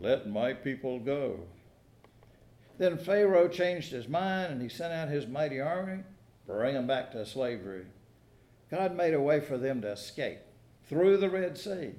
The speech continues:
God saved them, not once or twice, but twice right there. In their desperate thirst, though, they turned on Moses and complained. Well, you know, it wasn't the first time for that matter.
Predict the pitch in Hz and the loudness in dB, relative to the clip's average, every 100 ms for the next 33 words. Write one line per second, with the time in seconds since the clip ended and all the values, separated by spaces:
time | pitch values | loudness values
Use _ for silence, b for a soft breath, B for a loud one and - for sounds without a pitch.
0 | - 170 180 - - 180 202 202 127 117 | -10 -6 -4 -6 -8 -2 -2 -2 -6 -10
1 | - - b b b b - 180 170 170 | -14 -20 b b b b -8 -6 0 0
2 | 190 - 123 - 147 190 151 135 151 - | 0 -2 -8 -6 -8 -8 -8 -4 -4 -2
3 | 185 214 208 120 - 120 120 127 175 180 | -2 0 -2 -4 -6 -6 -4 -2 0 0
4 | 151 156 - b b b b b b - | -4 -6 -16 b b b b b b -20
5 | - 143 143 131 127 107 - - 214 - | -12 0 2 2 0 -2 -8 -4 -4 -4
6 | - - - 180 156 127 - 113 104 113 | -4 -6 -2 -2 -2 -4 -6 -4 -2 -2
7 | 117 - 170 180 170 139 131 110 107 113 | -4 -2 0 0 0 -2 0 -2 -2 -2
8 | 104 113 110 - 101 - 110 147 147 117 | -4 -8 -10 -14 -14 -12 -8 0 0 0
9 | 90 85 90 - - _ - - - - | -4 -10 -16 -20 -20 _ -20 -20 -20 -20
10 | - - b b b b b b - 135 | -20 -20 b b b b b b -2 0
11 | 135 160 151 113 123 143 95 101 143 - | 2 4 4 4 2 2 0 -4 -4 -4
12 | 113 104 107 104 - 110 123 110 107 107 | -6 -4 -4 -8 -8 -6 -6 -8 -12 -12
13 | 131 | -14